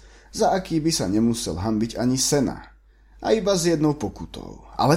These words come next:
tá stála za to. Rakúski policajti na rozdiel od našich na slová "nemám pri sebe peniaze" nepočujú. A s vypisovaním šekov sa nezdržujú. Konajú rýchlo a rázne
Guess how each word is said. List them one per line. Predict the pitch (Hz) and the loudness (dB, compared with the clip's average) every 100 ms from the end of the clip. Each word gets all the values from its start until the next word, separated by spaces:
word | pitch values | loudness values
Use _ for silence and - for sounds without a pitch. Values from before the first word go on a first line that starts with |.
| 170 | 2
tá | 190 | 0
stála | - - 82 82 | 0 -2 -4 -6
za | 80 87 - | -8 -10 -12
to. | 87 - - - _ - _ _ _ _ - - | -14 -16 -20 -20 _ -20 _ _ _ _ -20 -10
Rakúski | 95 98 113 104 98 | -8 -6 -8 -8 -8
policajti | - 143 160 156 143 139 123 | -2 -2 0 0 0 0 -2
na | 151 | 0
rozdiel | 175 156 135 | 0 0 -2
od | 120 202 202 | -2 -4 -4
našich | 190 - 180 | -4 -2 -2
na | 185 175 | 0 0
slová | 180 170 165 160 156 | 0 2 4 2 0
"nemám | - 101 95 90 | -4 -2 -2 -6
pri | 95 | -6
sebe | - 95 | -6 -6
peniaze" | 92 139 156 160 156 165 165 - - | -2 0 2 2 0 -4 -6 -18 -10
nepočujú. | 95 - 82 - - 50 50 - - - | -8 -8 -10 -8 -10 -12 -16 -20 -20 -8
A | 170 | -4
s | 190 | -4
vypisovaním | 208 202 185 196 190 190 190 | -4 -4 -2 0 -2 -2 -4
šekov | 180 - 180 180 | -2 -2 -2 0
sa | 175 180 | 0 0
nezdržujú. | 175 190 180 165 139 104 76 87 - _ _ - | -2 -2 -2 -2 2 0 -2 -10 -20 _ _ -10
Konajú | - 127 117 90 | -2 0 0 -2
rýchlo | 64 160 185 196 160 | -4 -6 -6 -2 -2
a | 80 | 0
rázne | 127 165 185 196 185 | 0 0 -4 -6 -10